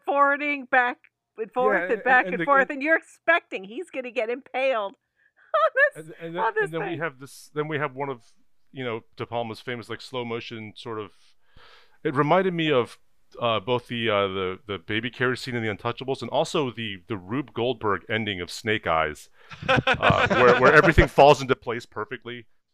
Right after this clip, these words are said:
Speaker 3: Another absolutely ludicrous De
Speaker 2: Yeah.
Speaker 3: Palma film that I, uh, that, that has really grown on me with repeated, uh, repeat viewings.
Speaker 2: Yeah, I've only seen it the once, but yeah, the, the, you know, the
Speaker 1: Me
Speaker 2: baby
Speaker 1: too.
Speaker 2: dropping
Speaker 1: Only one.
Speaker 2: in slow motion, and then, uh, Steven Bauer catching him, and then the sundial getting shot off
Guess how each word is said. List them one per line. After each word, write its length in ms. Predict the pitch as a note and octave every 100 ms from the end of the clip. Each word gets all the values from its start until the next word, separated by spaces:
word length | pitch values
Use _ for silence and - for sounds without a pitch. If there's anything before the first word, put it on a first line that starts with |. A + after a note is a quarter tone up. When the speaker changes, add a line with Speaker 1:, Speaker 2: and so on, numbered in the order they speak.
| _ _
Speaker 3:
Another 480 | - F3 G3+ G3 G3
absolutely 720 | - F#3+ F#3 - F#3 F#3 E3+
ludicrous 640 | E3 E3 E3+ E3 - D#3 -
De 80 |
Speaker 2:
Yeah. 60 | D3
Speaker 3:
Palma 380 | - D#3 D#3 D3
film 420 | - D3 D3+ D3+ D3+ C3
that 380 | D3 D3 - - -
I, 460 | C#3 C3+ C#3 C#3
uh, 220 | C3+ C3 A2
that, 260 | C#3+ C#3 D3
that 120 | C#3+
has 180 | C#3+ C#3
really 380 | C#3+ D#3+ D3
grown 380 | C#3+ C#3+ C#3+ C3+
on 180 | C3 B2+
me 140 | C#3+
with 180 | C3+ C3
repeated, 400 | C3 D#3+ C#3 A2
uh, 160 | G#2 B2
repeat 440 | B2 B2+ C#3+ B2 G2
viewings. 300 | B2+ A2 G2+
Speaker 2:
Yeah, 80 | G#2 - B2
I've 160 | C#3
only 160 | D3+ C#3
seen 160 | - B2+
it 100 | A#2
the 80 |
once, 220 | G#2+ G#2 -
but 160 | F3
yeah, 100 | F#3
the, 140 | B2+ B2
the, 120 | E3
you 60 | E3+
know, 100 | D3
the 60 |
Speaker 1:
Me 40 | A#2 A#3 C4+
Speaker 2:
baby 120 | B2+
Speaker 1:
too. 60 | G#3
Speaker 2:
dropping 560 | A2+ A2+ B2+ B2 B2+ -
Speaker 1:
Only 140 | D3+
one. 100 | - -
Speaker 2:
in 120 | A2+
slow 240 | - B2+
motion, 300 | A#2 A2+ A#2
and 100 | A2+
then, 240 | A#2 A#2 A2 _ G2
uh, 160 | G2
Steven 340 | F2+ A#2+ A#2 G#2+
Bauer 280 | A2 G2+
catching 420 | - B2 A#2 - A#2+
him, 240 | A#2 A2+
and 140 | F#2+
then 200 | G2 F#2 E2+
the 80 | E2
sundial 480 | - A#2 A2+ A2+
getting 240 | A2 A2 F#2+
shot 320 | - A2+ G2+
off 280 | G2 G2